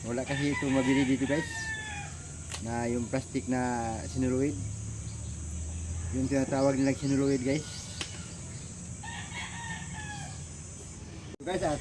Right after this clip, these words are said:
mag-repair tayo ng ano, guys, yung pain ng tinggi, guys. So, nire-repair ko, guys.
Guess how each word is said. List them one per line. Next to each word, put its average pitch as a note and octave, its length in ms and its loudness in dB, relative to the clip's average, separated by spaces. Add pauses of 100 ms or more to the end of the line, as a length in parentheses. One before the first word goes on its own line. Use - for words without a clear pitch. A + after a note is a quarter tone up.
mag-repair C3+ 400 2
tayo D3 160 6
ng C#3+ 240 2
ano, C#3 160 0
guys, D#3+ 240 4
yung C#3 480 -2
pain C3 240 0
ng B2+ 160 -2
tinggi, B2+ 320 -2
guys. D3 240 -2 (640)
So, A#2+ 160 -2 (480)
nire-repair C#3 400 2
ko, C#3 80 -2
guys. D3+ 200 0